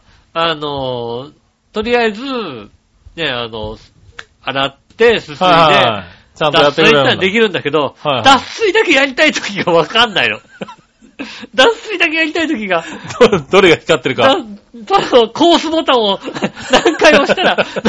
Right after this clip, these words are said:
Speaker 1: どれが光ってんだか、さっぱりわかんないから。
Speaker 2: それも変えよ、もう。
Speaker 1: それがね、今ね、ちょっとね、
Speaker 2: はいはい。
Speaker 1: 壊れるかもしれないなと思って。
Speaker 2: うん。
Speaker 1: ますよね。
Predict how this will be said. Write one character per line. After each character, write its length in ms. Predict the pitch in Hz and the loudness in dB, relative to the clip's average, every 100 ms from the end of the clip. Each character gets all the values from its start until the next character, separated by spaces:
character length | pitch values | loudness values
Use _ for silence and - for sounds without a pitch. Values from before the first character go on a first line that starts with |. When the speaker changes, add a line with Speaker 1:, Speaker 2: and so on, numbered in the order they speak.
| - | 2
Speaker 1:
ど 60 | |
れ 100 | 311 | 2
が 100 | 240 - - - | 2 -2 -8 -16
光 280 | - - 247 | -14 -2 -2
っ 40 | - | 0
て 100 | 196 | -2
ん 60 | |
だ 80 | 165 | -2
か、 140 | 151 151 - 208 - | -4 -6 -12 -6 0
さ 100 | 208 | 0
っ 120 | - | 0
ぱ 120 | 302 | 0
り 80 | 277 | 2
わ 140 | 190 | 2
か 160 | 175 226 | 2 2
ん 60 | 214 | 2
な 80 | 156 | -2
い 100 | - | -2
か 60 | |
ら。 160 | 104 113 | -4 0
Speaker 2:
そ 160 | 170 190 | 2 4
れ 160 | 254 | 4
も 160 | 269 247 | 4 2
変 560 | - 151 214 220 392 | 0 -2 0 2 2
え 40 | 359 | 2
よ、 180 | 196 151 | 4 2
も 720 | 139 135 127 117 95 87 85 | 0 0 0 -2 -8 -12 -20
う。 20 | _ _ _ - | _ _ _ -12
Speaker 1:
そ 100 | 202 | -8
れ 140 | 214 | -4
が 160 | 214 202 | -4 -4
ね、 180 | 208 185 | -4 -6
今 200 | 147 127 | -6 -8
ね、 140 | 123 | -10
ち 120 | 113 | -8
ょ 40 | 123 | -10
っ 40 | |
と 180 | _ 104 | _ -16
ね、 460 | 101 101 98 92 90 | -12 -12 -12 -12 -6
Speaker 2:
は 220 | 135 117 | -2 -2
い 40 | |
は 300 | 117 101 92 90 _ _ | -4 -10 -12 -20 _ _
い。 20 | |
Speaker 1:
壊 200 | 113 107 | -10 -8
れ 100 | 104 | -10
る 100 | 104 | -14
か 120 | 92 | -16
も 100 | 92 | -20
し 160 | - 101 | -20 -20
れ 80 | |
な 160 | 90 87 | -20 -20
い 80 | 92 | -18
な 340 | 120 180 208 | -12 -8 -8
と 120 | 208 | -10
思 160 | 131 101 | -12 -14
っ 40 | |
て。 260 | 95 _ - | -20 _ -20
Speaker 2:
う 140 | 139 | -14
ん。 600 | 135 127 117 107 98 92 82 _ _ _ | -10 -8 -8 -10 -12 -14 -18 _ _ _
Speaker 1:
ま 100 | 101 | -20
す 160 | 90 _ | -20 _
よ 80 | |
ね。 80 | 85 | -20